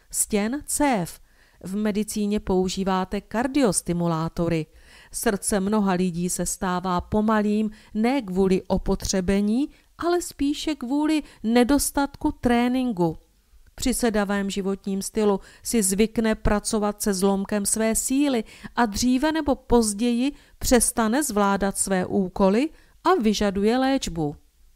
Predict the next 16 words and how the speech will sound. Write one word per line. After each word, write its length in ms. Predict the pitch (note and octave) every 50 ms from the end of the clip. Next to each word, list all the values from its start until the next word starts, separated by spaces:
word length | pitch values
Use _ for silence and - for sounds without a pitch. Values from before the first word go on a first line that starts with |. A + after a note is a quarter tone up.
| _ _ _ _ _ _ _ _ _ _ _ _ _ _ _ _ _ _ _ _ _ _ _ _ - - -
Podobná 560 | - A#3 B3 C4+ E4+ E4 - B3+ A#3 F#3+ F3
situace 840 | E3+ - - A#3 A#3+ - - D#4+ C#4 G3+ E3+ - - - F#3 F3 F3 -
je 220 | - F#3+ F#3 F#3+
v 100 | F#3 F3
galaktickém 800 | F3 G#3+ G#3+ G#3+ G#3 G#3 - A3+ G#3+ - - - A#3 A3 G#3+ G#3+
měřítku, 760 | G#3 G3+ F#3+ F#3+ F#3+ - G3+ G3 F#3+ F#3 - - - G#3+ B3+ C#4+ - - - - _
kde 260 | - F#3+ G3+ G3+ G#3+
jsem 240 | G#3+ - C#4 C#4 C4+
srdcem 800 | B3+ - - - G#3 F#3+ - - - - F3+ F3 F#3+ A3+ C4 A#3
Mléčné 560 | G#3 F3+ E3+ F3 F#3 F3 - - G#3+ G#3+ A3+
dráhy. 600 | A3 G3 G3+ G3+ G#3+ A3+ A#3+ G#3 E3+ D#3 D#3 D3 - - - _ _ _ _ _ _ _ _ _ - -
Po 160 | - C#4+ C4
zahájení 880 | G#3 F#3+ A3 G#3 G3+ G#3+ B3 B3+ B3+ B3 A#3+ G#3+ G3+ G3 F#3 F3+ F3+
procesu 640 | F3+ - - G#3 G#3+ A3 - - C#4 - - - G#3+
materializace 1120 | F#3+ F#3 F#3+ G#3 G#3+ - D4+ D4 C4 A3+ G3+ F#3 F3+ F3 F3+ F3 - F3+ F3+ - - F3+
galaxie 800 | F3 E3+ F3+ F3 F3 E3+ D#3+ - - - - F3+ F3 F3+ G3+ C4+